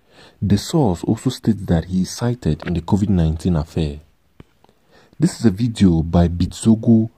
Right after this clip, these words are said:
Ndongo, son of Ndongo Esomba, president of the C P D M parliamentary group in the National Assembly,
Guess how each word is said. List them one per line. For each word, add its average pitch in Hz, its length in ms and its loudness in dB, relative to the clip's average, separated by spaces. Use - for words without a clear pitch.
Ndongo, 90 640 0
son 127 260 0
of 98 100 -2
Ndongo 90 480 4
Esomba, 76 600 -4
president 113 420 2
of 87 100 -2
the - 60 -2
C - 140 -4
P 101 140 -2
D 98 160 2
M 98 80 2
parliamentary 87 540 0
group 82 400 -4
in 87 100 -2
the 87 100 2
National 98 420 0
Assembly, 80 540 -2